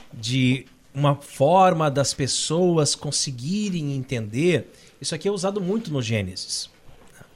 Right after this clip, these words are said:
E aí, claro, é, os fundamentalistas, os nossos irmãos protestantes, que leem a Bíblia assim, literalmente, ipsis literis, né,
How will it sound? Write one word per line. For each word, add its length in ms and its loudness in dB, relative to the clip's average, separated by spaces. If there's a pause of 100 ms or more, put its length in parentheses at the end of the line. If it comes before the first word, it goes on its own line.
(540)
E 140 2
aí, 240 4
claro, 520 2 (320)
é, 600 0
os 80 -6
fundamentalistas, 1400 0
os 60 -10
nossos 760 -6
irmãos 560 -2
protestantes, 1160 -4 (560)
que 320 0
leem 520 4
a 80 0
Bíblia 340 2
assim, 240 0
literalmente, 1700 0
ipsis 520 -4
literis, 800 -6
né, 180 -8